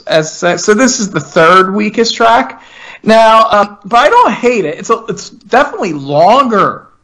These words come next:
than it should be. It's ironic that there are some songs that are very short, and then a song that's essentially, you know, Liam repeating Soldier On a lot is they decided to make it.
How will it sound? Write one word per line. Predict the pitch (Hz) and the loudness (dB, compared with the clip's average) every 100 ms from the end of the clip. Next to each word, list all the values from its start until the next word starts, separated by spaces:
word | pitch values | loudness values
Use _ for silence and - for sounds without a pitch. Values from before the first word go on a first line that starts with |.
| _ _ _ _ | _ _ _ _
than | 151 139 | -6 -4
it | 127 | -6
should | - 120 | -8 -10
be. | 110 98 | -8 -10
It's | 107 190 | -6 0
ironic | 190 185 196 220 214 208 | 0 2 2 2 0 -4
that | 156 | -6
there | 156 | -6
are | 143 | -4
some | 185 185 | -4 -4
songs | 185 175 151 | -2 -4 -2
that | 143 | -4
are | 127 | -2
very | 139 123 | -2 -4
short, | 120 - 196 180 127 113 - _ _ _ _ - | -6 -4 0 2 2 0 -10 _ _ _ _ 0
and | 143 | 2
then | 165 | 4
a | 160 | 2
song | - 165 165 | 2 2 2
that's | 143 143 | -2 -6
essentially, | 135 156 143 139 123 - - | -6 -4 -4 -6 -6 -12 -6
you | 139 | -2
know, | 120 117 - | 0 -2 -6
Liam | 131 139 139 120 123 - | -2 0 0 0 -4 -2
repeating | 120 131 139 123 | -2 0 0 0
Soldier | - 127 123 117 | 0 2 2 2
On | 135 160 | 2 2
a | |
lot | 117 107 113 - | 2 0 0 -2
is | 127 113 110 - | -2 -2 -4 -10
they | - 113 | -4 -4
decided | 113 131 117 | 0 2 2
to | 110 | 0
make | 107 - _ | -4 -10 _
it. | 113 110 - | -4 -4 -8